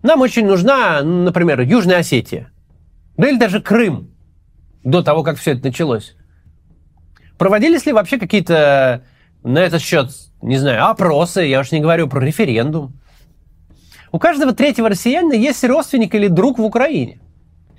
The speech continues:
Хотели ли они захватывать огромный кусок Украины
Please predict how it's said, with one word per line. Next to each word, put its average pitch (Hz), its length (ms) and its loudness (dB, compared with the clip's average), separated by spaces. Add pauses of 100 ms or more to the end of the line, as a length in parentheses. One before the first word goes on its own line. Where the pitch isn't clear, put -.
(260)
Хотели 302 380 2
ли 320 40 2
они 294 180 2
захватывать 254 460 0
огромный 262 380 2
кусок 294 360 0
Украины 226 720 2